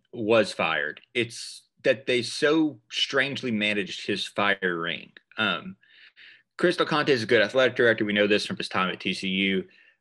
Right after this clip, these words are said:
Uh, I think he kinda got ramrodded by the Texas, by, by other people at Texas, because if Del Conte puts that statement out, I know him, and I know people that have worked with him that say, "Hey, he's not gonna go back on his word. You know, that's not the way he operates," all that.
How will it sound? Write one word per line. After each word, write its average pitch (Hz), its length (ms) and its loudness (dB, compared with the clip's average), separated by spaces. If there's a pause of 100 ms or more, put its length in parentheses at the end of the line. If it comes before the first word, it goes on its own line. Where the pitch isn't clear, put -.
(220)
Uh, 104 320 -2 (760)
I 135 160 4
think 143 260 0
he 127 100 -2
kinda 113 260 0
got 98 220 0
ramrodded 95 560 2
by 92 300 2
the 87 420 -6 (380)
Texas, - 520 -2
by, - 340 -12
by 135 260 2
other 143 160 2
people 117 260 0
at 98 100 -2
Texas, - 340 -4
because 101 460 0 (180)
if 117 140 -2
Del 131 120 4
Conte 170 320 2
puts 123 240 2
that 123 160 2
statement 101 380 0
out, 95 320 2
I 117 140 2
know 113 200 4
him, 98 260 0
and 101 80 -2
I 101 60 2
know 101 160 2
people 107 260 -2
that 95 100 2
have 95 100 -6
worked 113 200 0
with 95 100 -14
him 92 160 -2
that 95 100 -6
say, 101 160 0
"Hey, 101 140 0
he's 113 100 -2
not 139 100 0
gonna 110 120 0
go 104 80 2
back 95 260 0
on 92 60 -2
his 95 120 -6
word. 113 380 4
You 101 80 -6
know, 90 80 0
that's 101 200 0
not 98 120 -2
the 92 80 -6
way 90 100 -2
he 92 140 -2
operates," 92 480 -2
all 92 140 0
that. 87 260 -4